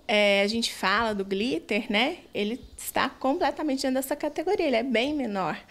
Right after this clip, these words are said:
E a quantidade que se usa é muito grande.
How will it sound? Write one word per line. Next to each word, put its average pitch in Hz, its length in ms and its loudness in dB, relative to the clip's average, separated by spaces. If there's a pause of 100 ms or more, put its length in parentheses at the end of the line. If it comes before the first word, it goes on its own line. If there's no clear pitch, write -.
(420)
E 214 80 2
a 214 80 4
quantidade 247 800 0
que - 80 -18
se - 260 -6
usa 262 540 -2 (140)
é 240 100 2
muito 240 380 2
grande. 302 580 0